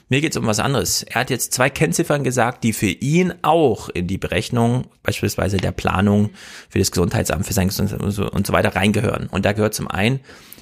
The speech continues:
wie ausgelastet sind denn meine Kliniken und wie viele Menschen sterben eigentlich mit covid? Sagen wir jetzt mal die große Zahl mit covid. So, und jetzt kann man ja überlegen, wenn wir die Infektionen nehmen,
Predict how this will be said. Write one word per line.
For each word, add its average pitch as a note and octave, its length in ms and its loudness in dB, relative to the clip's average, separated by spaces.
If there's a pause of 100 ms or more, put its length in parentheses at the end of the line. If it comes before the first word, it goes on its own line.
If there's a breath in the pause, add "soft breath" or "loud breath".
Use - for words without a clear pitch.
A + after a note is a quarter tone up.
wie G#2+ 220 4
ausgelastet - 540 0
sind G#2 140 2
denn A2+ 100 2
meine F#2+ 220 0
Kliniken E3 560 0
und A#2 240 0
wie C3+ 100 0
viele C3+ 160 0
Menschen A#2 320 -2
sterben A2 360 0
eigentlich G2+ 420 0
mit B2 240 2
covid? - 380 0
Sagen G2 160 -2
wir G2+ 60 2
jetzt F#2+ 140 -4
mal F2+ 120 0
die - 120 -8
große - 280 -4
Zahl F2+ 180 -4
mit F#2+ 140 -4
covid. - 280 -6 (920 loud breath)
So, A2 280 2
und B2 160 -2
jetzt C#3 280 2
kann D3+ 160 0
man C#3 140 2
ja G#2+ 100 4
überlegen, A2 480 2 (260)
wenn A#2 220 0
wir A2 160 4
die - 180 -2
Infektionen B2+ 800 0
nehmen, F#2 340 -2